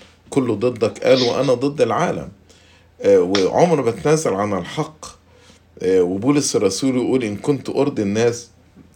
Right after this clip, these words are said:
فلست عبدًا لله". فلما نيجي نتكلم على الحق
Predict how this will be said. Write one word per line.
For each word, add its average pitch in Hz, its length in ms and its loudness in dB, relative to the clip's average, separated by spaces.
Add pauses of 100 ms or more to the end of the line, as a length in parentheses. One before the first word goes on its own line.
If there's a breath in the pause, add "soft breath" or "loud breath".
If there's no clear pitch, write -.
(160)
فلست - 420 0
عبدًا 127 320 4
لله". 117 520 0 (840 soft breath)
فلما 110 300 0
نيجي 214 200 0
نتكلم 175 500 -2
على 110 180 0
الحق - 520 -4